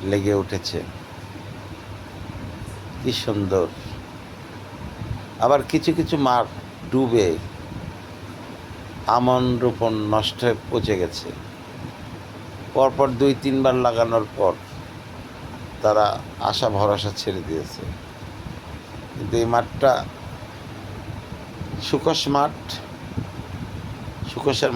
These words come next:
মাঠ, খুব সুন্দর ধান দেখা যাচ্ছে। এই যে আমাদের নন্দীগ্রামের বিশিষ্ট ব্যবসায়ী নজরুল হাদি সাহেব,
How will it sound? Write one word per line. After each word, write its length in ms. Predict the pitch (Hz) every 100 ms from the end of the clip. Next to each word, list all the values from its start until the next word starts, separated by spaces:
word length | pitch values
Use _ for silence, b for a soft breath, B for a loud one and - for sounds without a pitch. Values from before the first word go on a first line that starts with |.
| 110
মাঠ, 160 | 117 - - - - - - - - - - - - - - - - -
খুব 140 | 110 -
সুন্দর 320 | 120 117 113 107
ধান 160 | 95 95 95 95 - - - - - - - - - - - -
দেখা 180 | 98 113
যাচ্ছে। 300 | 110 - - - 110 110
এই 60 | 92
যে 100 | 98 - - - - - - - - 95
আমাদের 240 | 101 101 107
নন্দীগ্রামের 380 | 107 110 107 104
বিশিষ্ট 360 | 107 110 - - 71 - - - - - - - - - - - - - - - - - - - - - -
ব্যবসায়ী 500 | 107 107 120 127 123 190 - - - - - - - - - - - - - - - - - 104
নজরুল 340 | 120 120 117 107 95 85 - - - -
হাদি 240 | 101 107 101
সাহেব, 220 | 123 113